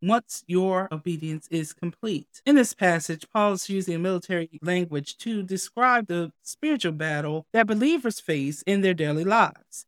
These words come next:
If we are to withstand the spiritual battle that surrounds us, God must be our commander in chief,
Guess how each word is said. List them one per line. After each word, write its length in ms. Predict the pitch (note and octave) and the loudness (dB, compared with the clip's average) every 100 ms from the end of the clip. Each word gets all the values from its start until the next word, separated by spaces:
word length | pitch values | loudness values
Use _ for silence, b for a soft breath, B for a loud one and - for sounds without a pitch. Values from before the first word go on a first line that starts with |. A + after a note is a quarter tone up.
| - | 2
If 180 | B3 A#3+ | 2 4
we 240 | D#4+ F#4 | 2 4
are 340 | D#4 B3+ A#3+ | 4 2 2
to 180 | G#3+ - | -2 -6
withstand 800 | F#3+ G3+ - - A3+ A3+ A3+ A3 | 2 2 0 -6 -2 0 0 0
the 120 | F3 D#3+ | -2 -8
spiritual 680 | - - A3 A#3 A3 A3 | -10 -12 -12 -8 -4 -4
battle 540 | F3+ F3+ F3 E3 E3 - - | -2 0 0 0 -4 -6 2
that 160 | F#3 | 2
surrounds 720 | - E3+ E3 G3 G3+ G3 E3+ D3 | 2 -4 -2 2 2 2 -2 -8
us, 360 | - - - - | -14 -20 -18 2
God 360 | A3 E4 E4+ | 6 6 4
must 340 | A#3+ A3+ G#3 - | 4 2 0 -2
be 380 | F#3 E3 D3+ - | -2 0 -2 0
our 180 | F3+ G#3 | 0 0
commander 460 | F#3+ F3+ E3+ E3 | -2 -2 -2 -4
in 160 | D3+ D3 | -6 -6
chief, 320 | - F#3 | -6 -10